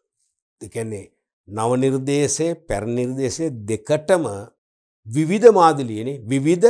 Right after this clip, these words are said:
හැඩතලවල ප්‍රශ්න තමයි අහන්නේ. එකාකාරී ප්‍රශ්න අහන්නේ නැහැ. තේරුණාද? දැන් මේ මම ජීවදත්ත විස්තර ප්‍රශ්නේ බලන්නකෝ. දැන් මේක අපි සාමාන්‍ය අපේ ජීවිතේටත් වැදගත්. දැන් ඔබ කවදා හරි අර ඉන්ටර්න්ෂිප් එකට හරි නැත්නම් ඉගෙනගෙන ඉවරලා කෙලිම ජොබ් එකක්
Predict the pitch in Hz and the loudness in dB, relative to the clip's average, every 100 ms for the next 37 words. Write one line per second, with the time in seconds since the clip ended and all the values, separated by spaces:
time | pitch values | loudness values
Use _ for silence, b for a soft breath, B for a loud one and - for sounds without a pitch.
0 | 185 139 147 160 185 180 175 170 156 160 | 2 -2 0 0 2 2 0 -2 -4 -6
1 | 175 135 113 104 - 156 156 165 160 156 | -10 -10 -12 -10 -2 0 0 -2 -2 -4
2 | 143 151 165 147 120 _ _ _ _ - | -6 -6 -6 -8 -14 _ _ _ _ -14
3 | - 156 123 92 _ _ _ _ _ - | -6 -6 -6 -12 _ _ _ _ _ -10
4 | 147 180 160 170 165 131 156 170 180 175 | -4 -2 -2 -4 -6 -4 0 2 2 0
5 | 185 170 - 180 170 - 180 170 170 170 | 0 -2 -2 -4 -4 -4 -4 -4 -4 -6
6 | 170 _ _ _ _ 131 131 131 143 143 | -12 _ _ _ _ -6 -4 -2 -2 0
7 | 214 208 - _ - - 156 - 120 127 | -2 -2 -6 _ -14 -12 -8 0 2 4
8 | 139 151 165 156 170 147 123 135 143 156 | 4 2 2 0 -2 -2 -2 -2 -2 0
9 | 185 190 151 120 87 - _ _ _ _ | -2 -2 -6 -8 -10 -18 _ _ _ _
10 | _ _ _ _ _ _ 92 107 110 113 | _ _ _ _ _ _ -16 -12 -8 -6
11 | 113 113 127 131 - - 123 120 - 135 | -2 -2 -2 -4 -12 -10 -8 -6 -4 -2
12 | 123 123 123 117 110 117 127 123 135 127 | -2 -6 -6 -6 -4 -4 -6 -6 -4 -2
13 | 131 139 135 139 139 139 135 120 120 135 | -2 -2 -2 -2 -4 -6 -4 -4 -2 0